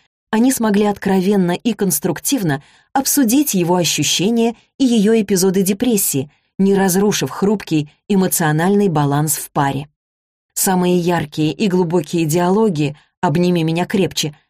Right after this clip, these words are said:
создают прочную связь и чувство безопасности, которые необходимо подпитывать даже в надежных и счастливых отношениях. Такие диалоги могут происходить и в моменты, когда партнеры не чувствуют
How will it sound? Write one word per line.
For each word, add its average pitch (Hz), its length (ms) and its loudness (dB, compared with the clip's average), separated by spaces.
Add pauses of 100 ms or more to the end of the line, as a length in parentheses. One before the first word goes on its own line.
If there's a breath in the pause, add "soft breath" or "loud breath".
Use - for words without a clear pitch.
создают 214 520 0
прочную 202 520 0
связь 196 440 -2 (240)
и 226 100 0
чувство 202 440 0
безопасности, 160 920 -2 (240 soft breath)
которые 160 340 0
необходимо 156 680 0
подпитывать 151 680 -2 (200 soft breath)
даже 175 300 -2
в 160 80 0
надежных 170 680 0 (240)
и 262 60 4
счастливых 160 600 -2
отношениях. 147 720 -6 (500)
Такие 220 340 0
диалоги 208 640 0 (220 loud breath)
могут 226 300 0
происходить 175 680 -2
и 185 120 0
в 156 60 0
моменты, 160 600 -2 (220 soft breath)
когда 196 240 0
партнеры 254 440 0
не 247 160 2
чувствуют 262 560 0